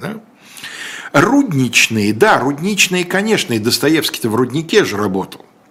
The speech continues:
Но дело в том, что Достоевский-то это конец сороковых, начало пятидесятых,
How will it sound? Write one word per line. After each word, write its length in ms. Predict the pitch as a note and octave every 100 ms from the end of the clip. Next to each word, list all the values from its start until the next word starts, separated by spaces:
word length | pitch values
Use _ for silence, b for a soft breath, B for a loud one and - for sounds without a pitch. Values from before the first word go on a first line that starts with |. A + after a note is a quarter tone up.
| _ _ _ _ _ _ _ - B B B B -
Но 140 | A2
дело 300 | B2 F3 E3
в 60 | -
том, 220 | E3 D3+
что 160 | - A#2+
Достоевский-то 760 | A#2 - D3 C#3+ - - -
это 200 | G2 G2
конец 380 | - A#2+ B2 -
сороковых, 500 | A2+ A2 B2 A#2 A#2
начало 320 | A2+ A#2+ C#3
пятидесятых, 960 | - B2 B2+ C3+ C3+ G3 G#3 G#3 -